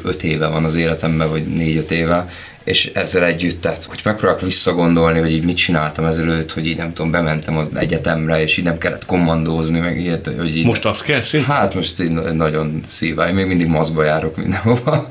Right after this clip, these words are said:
Speaker 1: <laughs> Tehát, ö, tehát, hogy valahogy már el se tudom képzelni, mert az mintha egy másik élet lett volna, úgyhogy nagyon nehezen tudom megmondani, hogy miben változtam. Azt gondolom, hogy az ilyen nagyon sztereotipikus személyiség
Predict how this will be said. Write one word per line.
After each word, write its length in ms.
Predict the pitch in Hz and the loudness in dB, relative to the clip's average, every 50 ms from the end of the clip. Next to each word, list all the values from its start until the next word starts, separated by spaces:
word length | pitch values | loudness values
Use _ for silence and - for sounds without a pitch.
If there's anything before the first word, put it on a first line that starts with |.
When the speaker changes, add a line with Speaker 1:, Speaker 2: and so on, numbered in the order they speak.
| - 165 | 0 4
Speaker 1:
<laughs> 240 | 170 147 - 156 - - | 4 4 4 2 2 2
Tehát, 320 | 147 123 127 123 131 - 131 123 123 127 127 135 160 156 156 - - - | 2 2 4 2 2 2 2 4 4 4 4 4 4 2 2 2 2 2
ö, 320 | 123 110 107 107 104 104 101 98 - - - - - - - | 2 4 4 4 4 4 2 0 -2 -8 -12 -12 -12 -8 0
tehát, 180 | - 117 - 123 | 0 2 2 2
hogy 160 | 120 117 - | 2 2 4
valahogy 260 | 117 120 117 120 117 | 4 6 6 6 6
már 200 | 117 123 123 - | 4 4 4 2
el 140 | 135 127 117 | 2 2 4
se 140 | - - 101 | 2 2 0
tudom 240 | - 101 98 92 | 2 2 2 2
képzelni, 420 | 87 - 107 101 92 92 92 98 104 | 2 2 2 2 2 2 2 4 4
mert 120 | 107 107 | 4 6
az 60 | 104 | 6
mintha 200 | 110 113 101 113 | 4 4 4 4
egy 60 | 110 107 | 4 4
másik 400 | 110 107 101 95 - - 92 87 | 4 4 4 2 2 2 2 2
élet 280 | 90 87 85 82 82 82 | 2 2 4 2 2 2
lett 200 | 90 80 80 - | 0 0 0 0
volna, 320 | 87 85 85 85 92 92 | 0 0 2 2 2 2
úgyhogy 240 | 90 90 - 104 104 | 2 2 2 2 4
nagyon 240 | 117 120 117 104 101 | 4 6 6 6 4
nehezen 380 | 95 87 87 82 85 85 80 | 4 4 4 4 4 2 2
tudom 260 | 76 85 85 82 80 | 2 2 2 2 4
megmondani, 560 | 82 82 82 78 82 82 82 80 80 80 80 80 | 4 2 2 2 2 2 4 4 4 2 2 2
hogy 220 | 80 80 78 78 - - - - - - - | 2 2 0 -4 -8 -14 -16 -18 -18 -10 -2
miben 320 | - 98 92 85 85 85 85 | 0 0 2 4 2 2 2
változtam. 440 | 87 87 90 87 - 95 - 110 | 2 2 2 2 0 0 2 2
Azt 140 | 117 131 127 | 2 4 4
gondolom, 260 | 143 135 120 120 120 117 | 6 6 6 6 6 6
hogy 120 | 110 107 | 4 4
az 140 | 110 104 107 | 2 2 4
ilyen 300 | 104 101 104 101 101 98 - - - - | 2 2 4 2 0 0 -2 -8 -16 -4
nagyon 340 | - 101 107 113 117 113 107 | 0 2 4 4 4 4 4
sztereotipikus 1300 | 101 - - - 104 104 104 101 92 90 - 104 - - 95 80 - 90 87 85 - - - - - - - - - - - - - - - - | 2 0 0 2 2 2 4 4 2 2 2 0 2 2 0 0 2 2 2 4 4 2 0 0 -2 -6 -10 -18 -20 -20 -20 -20 -20 -16 -12 -8
személyiség 840 | - - - 104 98 95 92 92 92 - - 98 92 92 87 85 - | -4 -2 0 2 2 2 2 2 2 2 2 2 4 2 2 0 -2